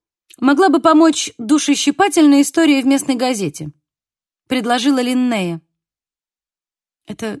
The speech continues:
действительно необходимо?» поинтересовалась Анна. «Ну,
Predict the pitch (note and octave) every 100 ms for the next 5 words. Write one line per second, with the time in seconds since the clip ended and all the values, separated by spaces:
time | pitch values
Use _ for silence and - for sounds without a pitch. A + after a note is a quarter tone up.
0 | _ G3+ G#3 - A3 - A3+ A3 A3 A3
1 | - A#3 G#3 D4+ D4 _ _ _ _ _
2 | _ _ _ C4 B3 B3+ G#3+ B3 A#3+ A3
3 | G#3 A#3 G3+ F#3+ F#3+ _ _ _ _ _
4 | _ _ _ - G#3 B3+ A#3 D#3